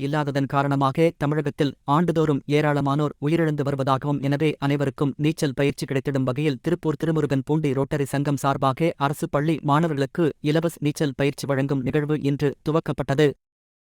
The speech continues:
திருப்பூர் மாநகராட்சி மேயர் தினேஷ் குமார் இதில் கலந்து கொண்டு அரசு பள்ளி மாணவர்களுக்கான இலவச நீச்சல் பயிற்சியை துவக்கி வைத்தார்.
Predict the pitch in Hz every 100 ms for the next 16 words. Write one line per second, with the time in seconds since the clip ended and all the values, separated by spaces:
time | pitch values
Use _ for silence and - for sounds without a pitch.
0 | _ _ 185 196 - 190 147 147 156 143
1 | 143 147 139 139 131 147 160 - 143 143
2 | - - 151 170 170 139 139 143 143 160
3 | 143 143 165 165 143 151 143 143 151 139
4 | 131 135 135 143 - 143 156 160 - 143
5 | - 139 139 139 - 135 139 131 139 127
6 | - 147